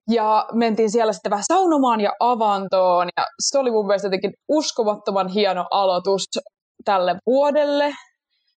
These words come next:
Öö, ihan niin kuin jotenkin fyysisesti, mutta myös symbolisesti, että sinne krapulat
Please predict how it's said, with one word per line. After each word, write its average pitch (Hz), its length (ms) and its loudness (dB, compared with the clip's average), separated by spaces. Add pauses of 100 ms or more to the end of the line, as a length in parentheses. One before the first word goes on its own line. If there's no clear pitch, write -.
(120)
Öö, 208 80 2 (600)
ihan 202 260 0 (120)
niin 185 120 -6
kuin 190 200 -2 (280)
jotenkin 185 320 -4
fyysisesti, 254 560 0
mutta 214 260 -4
myös 185 340 -4
symbolisesti, 262 960 -2 (520)
että 196 140 -2
sinne 214 340 0
krapulat 214 580 0